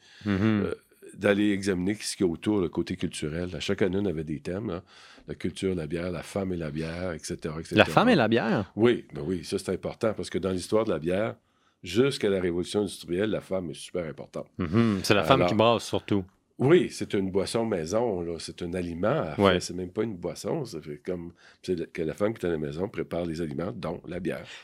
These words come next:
Speaker 1: Puis comment est-ce que vous aviez organisé ce festibière-là qui avait ça comme thématique ? Est-ce que vous aviez beaucoup d'exposantes, beaucoup d'historiennes, des historiens,
Speaker 2: Des
Speaker 1: des
Speaker 2: conférences, oui.
Speaker 1: Ah,
Speaker 2: Il y avait
Speaker 1: oui.
Speaker 2: toujours une série de conférences en festibière. Il y en avait, il y en avait sur toutes les,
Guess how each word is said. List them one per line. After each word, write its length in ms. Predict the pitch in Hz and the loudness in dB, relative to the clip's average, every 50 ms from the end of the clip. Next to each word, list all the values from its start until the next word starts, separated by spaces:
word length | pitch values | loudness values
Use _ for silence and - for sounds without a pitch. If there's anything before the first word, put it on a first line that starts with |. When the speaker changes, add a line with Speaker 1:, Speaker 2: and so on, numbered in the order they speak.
| - - | 0 2
Speaker 1:
Puis 100 | 131 117 | 2 6
comment 240 | - - 120 127 156 | 8 8 8 8 6
est-ce 140 | 165 143 - | 4 4 4
que 80 | - | 4
vous 240 | 123 104 107 107 104 | 4 4 4 4 4
aviez 180 | 110 98 110 120 | 4 6 6 6
organisé 540 | 113 98 95 113 113 107 107 101 98 113 135 | 4 4 4 2 4 4 4 4 4 4 4
ce 220 | 143 - 113 98 | 4 2 0 2
festibière-là 800 | - - 95 - - 110 101 98 95 92 92 95 107 127 139 127 | 2 0 0 0 2 4 4 6 6 4 4 4 4 4 2 2
qui 140 | - - 104 | 2 2 2
avait 280 | 87 95 98 98 95 - - - - - | 4 4 4 2 0 -4 -10 -18 -12 -6
ça 240 | - - - 135 117 | 2 6 8 8 8
comme 240 | - 113 101 98 - | 6 2 0 2 2
thématique ? 480 | 113 101 92 92 90 - 127 131 - | 2 2 2 2 2 2 2 2 2
Est-ce 120 | 107 - - | 0 2 4
que 60 | 113 | 4
vous 180 | 110 101 101 | 4 4 4
aviez 380 | 107 104 98 107 113 117 110 113 - - - - - - | 4 6 6 8 8 6 6 4 0 -8 -16 -6 -2 0
beaucoup 240 | 120 - - 147 131 | 2 4 4 4 4
d'exposantes, 960 | 123 120 - - - - - - 123 110 110 110 101 117 127 135 139 139 131 | 4 4 2 2 -2 -4 0 4 4 6 6 6 6 4 4 4 4 2 0
beaucoup 240 | 113 - - 139 127 | 0 0 0 0 2
d'historiennes, 1040 | 110 104 98 - - - 123 107 98 107 110 117 131 131 131 135 135 135 135 135 123 | 2 2 0 4 4 6 6 6 4 4 4 4 6 6 6 6 6 6 6 4 4
des 200 | 110 107 101 98 | 4 4 4 2
historiens, 840 | 95 - - 123 113 107 110 117 123 135 135 135 135 135 135 135 | 0 4 6 6 6 6 6 4 4 4 4 4 4 4 4 4
Speaker 2:
Des 80 | 123 113 | 6 6
Speaker 1:
des 60 | 110 | 6
Speaker 2:
conférences, 640 | 107 107 107 123 117 113 113 135 180 220 - - - | 6 6 4 4 4 4 4 4 2 0 -2 -6 -2
oui. 280 | 107 104 110 113 - 120 135 | 2 4 4 4 6 6 6
Speaker 1:
Ah, 100 | 131 180 | 6 6
Speaker 2:
Il 40 | 208 | 6
y 60 | 139 | 6
avait 80 | 107 104 | 6 4
Speaker 1:
oui. 60 | 123 | 4
Speaker 2:
toujours 340 | 143 135 123 143 156 131 101 87 85 82 | 4 4 4 4 4 4 2 0 -2 -6
une 60 | 58 52 - - 53 - | -8 -10 -14 -18 -16 -12
série 280 | - - - 98 87 101 | -8 -4 -2 -2 -2 -2
de 60 | 104 - | 0 0
conférences 460 | 104 101 - 92 78 92 110 113 - | 0 2 2 2 0 0 0 -2 -2
en 40 | 85 | -4
festibière. 500 | 87 85 - - - 76 73 90 92 98 | -6 -6 -6 -8 -8 -4 0 0 2 2
Il 60 | 92 80 | 0 0
y 40 | |
en 80 | 80 78 | -2 -2
avait, 200 | 80 78 87 90 | -2 -4 -4 -4
il 40 | 85 | -4
y 20 | 80 | -4
en 80 | 78 | -6
avait 300 | 80 76 76 87 92 90 82 | -8 -8 -8 -8 -8 -10 -10
sur 280 | 71 - - - - - - _ - | -12 -14 -14 -14 -16 -16 -18 _ -16
toutes 160 | - - - | -14 -10 -6
les, 160 | - 95 85 | -4 -6 -6